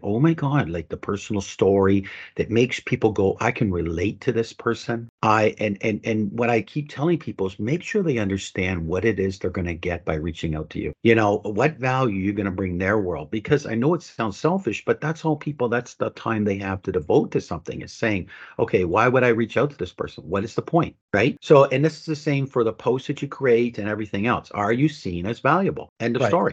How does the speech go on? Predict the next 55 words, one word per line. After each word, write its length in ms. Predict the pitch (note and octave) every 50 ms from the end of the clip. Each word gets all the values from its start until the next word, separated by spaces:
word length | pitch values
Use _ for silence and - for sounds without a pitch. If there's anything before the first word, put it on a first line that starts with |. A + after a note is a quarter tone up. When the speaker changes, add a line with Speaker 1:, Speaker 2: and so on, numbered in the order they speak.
| -
Speaker 1:
right? 300 | - G#2 A#2+ F3 - - _ _ - - - _ _ _ _ _
So, 300 | _ - - C#3 B2+ B2+
Speaker 2:
Yes. 260 | B2+ D3+ C#3 A#2+ B2 B2
Speaker 1:
and 100 | B2+ C#3
then 160 | D#3 E3+ D#3
there's 260 | B2+ B2 B2+ B2 A2+
a 60 | C3+
lot 220 | B2 A#2+ A#2+ D3 F#3
of 100 | G3 D3+
real 180 | D3 F3+ G3
estate, 280 | F#3+ - - A2+ G2+ F2+
like 200 | A2 A#2+ A#2 -
you 60 | -
said, 280 | - - - F3 E3 F#2
the 140 | F#2+ F#2
about 320 | F#2 D2 - G#2 B2 F3 -
section, 400 | - D3 D3 D3 - G3 G3+ F#3+
I 80 | -
think 180 | - - A#2+ -
it 40 | -
was, 140 | G2 - -
used 140 | - A#2 -
to 60 | -
be 60 | - G2
called 220 | - - F#2+ -
summary. 300 | - G2+ G2 B2 D#3+ F3
That's 240 | - - - - -
a 60 | G#2+
lot 340 | G2+ G2 G2 G#2 A2+ A#2+ A#2+
of 80 | G#2
landscape, 460 | F#2 G2 G#2+ A#2 B2 B2 - - - -
a 40 |
lot 180 | G#2 G#2+ C#3 C3
of, 140 | A#2+ - -
uh, 220 | G#2 G2 F2 E2+
real 220 | F2 G#2 A#2+ C#3+ D3+
estate 380 | D3 - - G2 D#2+ D2+ -
there 180 | - - - - -
where 120 | F2 F#2+
you 160 | F#2+ A2 C3
can 160 | - - A2
share 540 | F#2 - - - C3 C#3+ E3 C#3+ - - - _
a 80 | - F#2+
lot 300 | F#2+ G2+ G#2 G#2+ A2 G#2+
of 80 | G#2+
stuff 240 | - - A2 G2+ -
about 280 | G#2 F2 G2 F#2+ F2+ -
who 100 | G2 G2
you 300 | F2+ D#2+ F2 F2+ F#2+ G2
are, 240 | G2 F#2 F2+ -
what 260 | E2 F2 - C3+ - -
other 180 | A#2 G2+ A2+
kind 220 | - - G#2+ F2+ E2+
of 180 | E2+ D#2 E2
rich, 320 | G#2 A#2+ - - - -